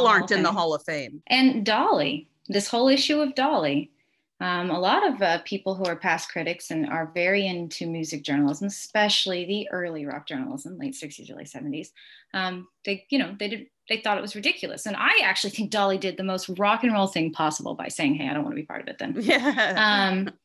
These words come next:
Speaker 1: and I think Beatles fans are really guilty of it too. I think they're very, very guilty. I know you've probably encountered some <laughs> there, um, and I'm sure I've been guilty of it in my past too, the instinct to, you know, wanna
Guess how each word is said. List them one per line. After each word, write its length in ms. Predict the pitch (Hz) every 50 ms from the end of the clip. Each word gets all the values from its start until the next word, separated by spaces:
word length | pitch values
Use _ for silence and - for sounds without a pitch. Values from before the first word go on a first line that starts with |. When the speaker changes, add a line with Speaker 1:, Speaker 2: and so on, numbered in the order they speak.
| _ _ - -
Speaker 1:
and 100 | 262 277
I 60 | 339
think 280 | - - 415 339 269
Beatles 320 | 262 269 302 339 339 320 -
fans 240 | 233 202 185 180 180
are 100 | 170 165
really 200 | 170 170 165 160
guilty 340 | 156 160 156 - - 156
of 120 | 156 - -
it 100 | - -
too. 280 | - 196 165 - 151 - _ _ _ _ _ _ _ _ -
I 120 | 190 190
think 240 | - 190 175 165 - -
they're 180 | 190 202 208 196
very, 260 | 202 175 170 165 160 -
very 300 | - 185 185 175 175 160
guilty. 420 | 156 156 147 147 - 160 160 156 - - - - - - - - - - - _ _ _ -
I 180 | 240 233 233
know 140 | 247 262 277
you've 220 | 277 269 269 262 -
probably 300 | 269 262 247 254 247 233
encountered 380 | 214 202 226 247 311 381 349 -
some 240 | - 254 285 339 - - - 320 - - - 269
<laughs> 340 | 269 - - _ _ _ -
there, 400 | 190 180 208 202 202 196 - -
um, 480 | 202 196 190 185 175 170 170 165 165 - - - - - - - - _ _ _
and 100 | 226 220
I'm 100 | 220 240
sure 160 | 254 - 262
I've 160 | 262 262 262 277
been 140 | 269 269
guilty 280 | 262 247 247 247 - 262
of 100 | 247 247
it 60 | 240
in 80 | - 247
my 140 | 247 254 254
past 340 | - 269 254 254 - -
too, 280 | - - 277 277 226 208
the 80 | 202 190
instinct 540 | 180 196 202 202 - - - 208 202 202 208 -
to, 200 | 196 180 170 -
you 140 | - 190
know, 140 | 175 165 170
wanna 420 | 175 175 180 185 180 156 170 170